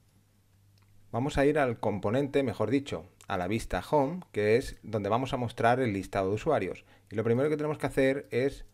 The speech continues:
aquí utilizar en forma de componentes el componente Users Table. Bien, si no lo tenemos, podemos hacer el insert desde nuestro archivo.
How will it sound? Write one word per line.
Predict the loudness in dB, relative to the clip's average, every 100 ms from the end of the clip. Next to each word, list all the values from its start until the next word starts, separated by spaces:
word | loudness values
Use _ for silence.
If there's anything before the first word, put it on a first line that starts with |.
| -18
aquí | -12 -2 0 2
utilizar | 0 -2 0 2 4 2 -4
en | -12
forma | -4 -2 -2 -6 -10 -20 -20 -20 -20 -20 -20 -10
de | -6
componentes | -4 -4 -2 -2 -2 0 -2 -2 -18 -12
el | -8
componente | -4 -4 -2 0 0 2 2 0 -8 -20 -20 -20 _ -20 -20 -20 -20 -20 -20 -20 -20 -20 -20 -20 -20 _ _ _
Users | -4 -2 2 2 0 -6 -20 -20 -20 -20 -12 -4
Table. | -4 -6 -16 -14
Bien, | -6 -6 -6 -16 -20 -20 -16
si | -10
no | -4
lo | 0
tenemos, | 2 2 0 -4 -10 -10
podemos | -6 -4 -4
hacer | 0 2 4
el | 2
insert | 2 2 0 -2 -16 -20 -20 -20 -20 -20 -12
desde | -8 -6 -6
nuestro | -4 -2
archivo. | -2 2 2 0